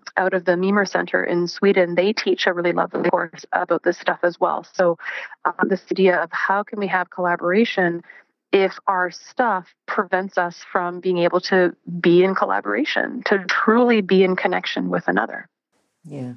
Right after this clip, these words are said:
Speaker 2: Compassion. How do we move on there and, and use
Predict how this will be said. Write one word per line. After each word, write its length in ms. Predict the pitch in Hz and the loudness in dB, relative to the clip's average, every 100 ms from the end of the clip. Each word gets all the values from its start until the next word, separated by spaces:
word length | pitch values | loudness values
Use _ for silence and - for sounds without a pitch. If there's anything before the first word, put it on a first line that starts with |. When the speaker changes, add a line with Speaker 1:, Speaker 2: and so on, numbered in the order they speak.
| - | -10
Speaker 2:
Compassion. 760 | - 202 190 208 202 - - - | -2 0 2 2 2 -2 -4 -2
How 120 | 233 | 2
do 80 | 269 | 4
we 120 | 233 | 4
move 340 | 190 196 185 180 | 6 6 4 4
on 300 | 180 185 175 | 2 2 4
there 220 | 151 135 | 4 4
and, 200 | 139 135 - _ _ - | 0 -4 -16 _ _ 0
and 280 | 160 156 143 | 2 2 2
use 480 | 156 175 175 160 | 4 4 4 0